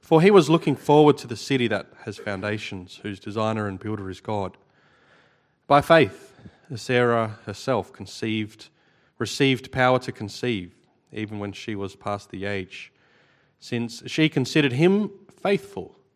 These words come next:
who had promised. Therefore, from one man, and him as good as dead, were born descendants as many as the stars of heaven, and as many as the innumerable grains of sand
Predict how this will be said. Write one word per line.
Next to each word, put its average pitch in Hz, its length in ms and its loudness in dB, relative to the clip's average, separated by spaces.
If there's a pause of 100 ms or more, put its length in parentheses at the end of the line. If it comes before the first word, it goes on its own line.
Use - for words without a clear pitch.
(300)
who 98 180 -12
had 90 200 -16
promised. - 500 -14 (1200)
Therefore, 131 380 -2
from 117 200 -6
one 131 200 0
man, 104 280 -2
and 98 240 -8 (140)
him 120 260 -8
as 101 220 -8
good 131 160 -4
as 127 120 -4
dead, 98 280 -8 (160)
were 101 140 -12
born 104 240 -8
descendants 143 600 0
as 113 120 -8
many 120 260 -2
as 117 220 -4
the 127 100 -12
stars 110 460 -4
of 101 140 -10
heaven, 101 420 -12 (600)
and 95 100 -10
as 95 140 -10
many 104 280 -6
as 95 380 -12
the 90 160 -14
innumerable 127 420 2
grains 101 640 -8 (120)
of 95 180 -14 (340)
sand 95 540 -14